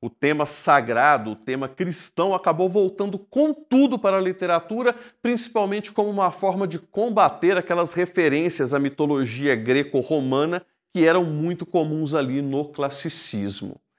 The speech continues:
Outra característica muito comum do barroco é o rebuscamento, a linguagem exagerada e também as formas muito exageradas, com muitas dobras nas roupas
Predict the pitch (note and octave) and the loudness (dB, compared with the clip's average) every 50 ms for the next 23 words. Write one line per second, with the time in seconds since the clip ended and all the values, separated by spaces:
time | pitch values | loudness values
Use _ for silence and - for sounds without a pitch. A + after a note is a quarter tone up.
0 | _ _ _ - B2+ C#3+ E3 F3+ F3 - - - - - - - C3 A#2 B2+ - | _ _ _ -2 2 4 4 4 2 0 -6 -4 -4 -2 0 0 0 0 0 -2
1 | - C#3+ A#2+ A2 A#2+ C#3 - - - A2 A#2 C3+ C#3+ - - - D3 C3+ B2+ B2+ | 0 -2 -2 0 -2 -4 -6 -4 -4 -4 -2 -2 -6 -8 -4 -2 -2 -2 0 0
2 | C3 D3 D3 - - _ _ - B2 A#2+ D#3 F#3 F3 F3 D#3 C3 - C3+ D3 F3+ | -2 -4 -4 -6 -14 _ _ -10 -4 0 2 2 4 6 4 4 4 2 0 0
3 | F#3 F#3+ - - _ - - - C#3 D#3 E3+ D#3+ C3 C3 F#3 G3 E3 D3+ F3 G3 | 0 -2 -6 -18 _ -16 -6 0 2 4 4 4 4 4 4 4 4 2 -4 -6
4 | - - - - - G3 F#3+ F#3 E3 D3 D3 D3+ D3+ C#3+ B2+ - _ - - - | -6 -8 -12 -6 0 0 0 0 0 -4 -4 -4 -4 -4 -6 -8 _ -18 -20 -20
5 | _ _ - - C3+ D#3 D#3 F3+ F3+ E3 C3+ D#3 F3+ F#3 F#3 F3 D3+ F3 F3+ F3 | _ _ -4 0 0 0 0 0 -4 -2 0 4 4 4 4 4 0 -4 -6 -6
6 | E3 D3+ D3+ F3 E3+ D3+ C#3+ E3+ D3+ C#3 C3+ C#3+ D#3 D#3+ D3 A#2 A#2+ A#2 A#2 - | -6 -4 -2 -2 -2 -2 0 0 0 2 4 6 6 6 4 2 -2 -4 -4 -4
7 | D#3+ D3+ D3 E3+ G3 A3 A3+ A3 - - - - E3+ G#3+ B3 B3 G3+ G3+ G3+ F3+ | -6 -4 -4 -2 -2 -2 -4 -4 -8 -14 -6 -2 2 4 4 4 2 0 -4 -4
8 | D3 D3 D#3+ E3 F3+ F3+ - F3 D3 D3+ D#3+ D#3 F3 F3 D3 C#3 C#3+ D3 D3+ C#3 | -6 -6 -8 -8 -10 -8 -8 -8 -4 -4 -4 -2 0 0 2 4 4 4 4 2
9 | G#2+ F#2 - - - _ - _ _ - - D#3 D3 C#3+ D3+ E3+ F3+ E3+ - E3 | 0 -6 -12 -14 -20 _ -20 _ _ -10 -8 -8 -6 -6 -6 -8 -8 -4 -2 -2
10 | D3 A#2+ A2+ A#2 A2+ A2 C3 D3 D#3 D#3 B2+ B2 B2 A#2+ A2+ B2 C3 B2+ B2 A#2+ | -2 -2 -4 -10 -4 0 2 4 4 4 2 0 -4 -6 -4 -4 -4 -4 -4 -4
11 | - C3+ D#3 E3 D3+ - - A#2+ A#2+ - | -4 -4 -2 -2 -4 -4 -6 -8 -8 -8